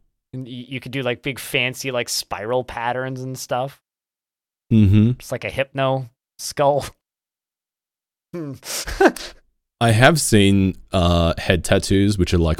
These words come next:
Speaker 2: optical illusions, and that to me is a little bit upsetting. There's just something about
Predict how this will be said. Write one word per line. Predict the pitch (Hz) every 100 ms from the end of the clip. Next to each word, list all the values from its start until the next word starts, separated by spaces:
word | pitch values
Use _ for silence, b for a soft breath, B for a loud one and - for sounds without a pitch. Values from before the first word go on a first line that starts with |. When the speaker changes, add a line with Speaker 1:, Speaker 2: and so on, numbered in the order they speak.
| -
Speaker 2:
optical | 98 - 92 104 90
illusions, | 80 80 85 107 131 127 - -
and | 98 92 - _
that | 95 95 139 - -
to | 131
me | 101 98
is | 92 82 -
a |
little | 90 90 95 90
bit | 90
upsetting. | 82 - 95 90 82 78 -
There's | 98
just | 92 113
something | 123 117 117
about | 104 98 92